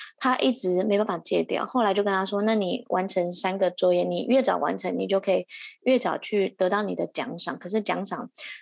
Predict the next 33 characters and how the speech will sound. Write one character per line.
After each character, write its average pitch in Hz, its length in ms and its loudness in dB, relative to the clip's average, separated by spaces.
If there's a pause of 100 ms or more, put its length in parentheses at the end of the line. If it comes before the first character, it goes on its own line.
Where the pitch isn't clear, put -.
这 233 120 0
个 208 100 2
奖 170 240 -4
励 202 120 2
时 190 220 -4
间 175 180 -2
是 185 120 -2
有 165 180 2
限 - 320 -2
的。 - 100 0
<laughs> 494 540 -2
然 262 120 4
后 330 360 2 (200)
我 240 120 4
觉 233 140 4
得 254 120 4
这 277 80 2
个 262 140 4
方 226 220 0
式， 226 100 -2
刚 226 140 0
刚 247 260 2
子 196 120 -2
玲 190 160 -2
老 180 140 0
师 196 160 -2
讲 170 180 -2
的， 170 100 -2
一 202 100 2
个 208 120 4
是 226 160 2
先 233 200 2
有， 180 220 2